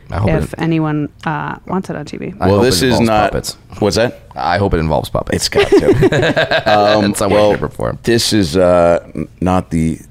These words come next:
Speaker 3: the last we'll hear or see of you. It's pretty fucking cool to, um, to, you know, when someone's been grinding like you have, you know,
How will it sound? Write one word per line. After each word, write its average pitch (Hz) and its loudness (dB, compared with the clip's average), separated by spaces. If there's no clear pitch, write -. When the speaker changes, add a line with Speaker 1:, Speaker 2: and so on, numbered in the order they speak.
Speaker 3:
the 76 0
last 76 0
we'll 73 0
hear 76 -2
or 73 -2
see - -4
of 76 -2
you. 78 0
It's 80 -2
pretty 147 0
fucking 110 0
cool 87 2
to, 78 -2
um, 71 -2
to, 71 0
you 87 -4
know, 67 -4
when 80 -4
someone's 95 0
been 85 0
grinding 85 0
like 71 -4
you 69 -4
have, 57 -4
you 85 -2
know, 76 -2